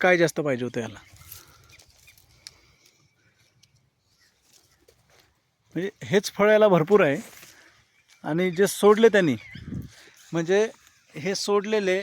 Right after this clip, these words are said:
आणि वर पण चांगल्यापैकी दिसतोय, म्हणजे याला किती ओव्हरलोड लागला होता मला. आणि हे जर सगळं सेट झालं असतं आणि, अं, टिकलं असतं झाडाला पूर्णच, लिंबासारखी साईज झाली असती, त्याच्या पुढं गेली असती,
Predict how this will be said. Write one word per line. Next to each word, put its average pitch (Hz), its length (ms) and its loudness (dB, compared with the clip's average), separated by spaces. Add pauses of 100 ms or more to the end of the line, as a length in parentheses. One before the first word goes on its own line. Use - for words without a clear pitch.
आणि 160 160 -6
वर 170 260 0
पण 208 200 -8
चांगल्यापैकी 185 480 -6
दिसतोय, 156 400 -14 (520)
म्हणजे 170 160 -6
याला 196 140 0
किती 220 260 -8
ओव्हरलोड 180 380 -2
लागला 120 240 -8
होता 117 140 -16
मला. 104 360 -20 (2250)
आणि 160 140 -8
हे 175 140 -4
जर 233 120 4
सगळं 233 240 2
सेट 233 220 4
झालं 202 240 4
असतं 160 280 -2 (840)
आणि, 180 280 2 (460)
अं, 170 500 -2
टिकलं 226 280 4
असतं 175 160 0
झाडाला 151 280 2
पूर्णच, 160 380 -2 (880)
लिंबासारखी 170 520 2
साईज 165 200 2
झाली 147 180 0
असती, 147 160 -6
त्याच्या 156 200 -6
पुढं 185 220 -2
गेली 156 180 -4
असती, 143 320 -8